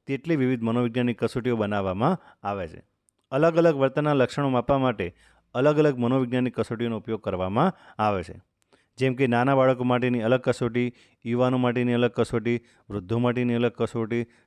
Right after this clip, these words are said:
સ્ત્રીઓ માટેની અલગ કસોટી, પુરુષો માટેની અલગ કસોટી, શિક્ષિત લોકો માટેની અલગ કસોટી અને નિરક્ષર લોકો માટેની અલગ કસોટી. વિભાગ ડી, ટૂંક નોંધ લખો. પહેલો પ્રશ્ન,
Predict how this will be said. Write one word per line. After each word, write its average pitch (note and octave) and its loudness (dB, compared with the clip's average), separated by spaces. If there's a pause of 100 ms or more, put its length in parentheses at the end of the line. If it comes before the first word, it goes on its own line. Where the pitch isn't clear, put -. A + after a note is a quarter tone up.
સ્ત્રીઓ A#2+ -2
માટેની A#2+ 0
અલગ A#2 0
કસોટી, A#2 -4 (320)
પુરુષો A#2+ -6
માટેની A#2+ -2
અલગ A#2+ 0
કસોટી, A2+ -4 (380)
શિક્ષિત B2 -10
લોકો B2+ -4
માટેની A#2+ -2
અલગ A#2+ -2
કસોટી A2 -6 (320)
અને A2 -6 (280)
નિરક્ષર A#2+ -2
લોકો A2 -2
માટેની G2+ -2 (240)
અલગ G#2 -4
કસોટી. - -14 (560)
વિભાગ D3 2
ડી, D3 2 (720)
ટૂંક B2 -10
નોંધ C#3 -2 (200)
લખો. A#2+ -4 (600)
પહેલો D3 0
પ્રશ્ન, C3 -2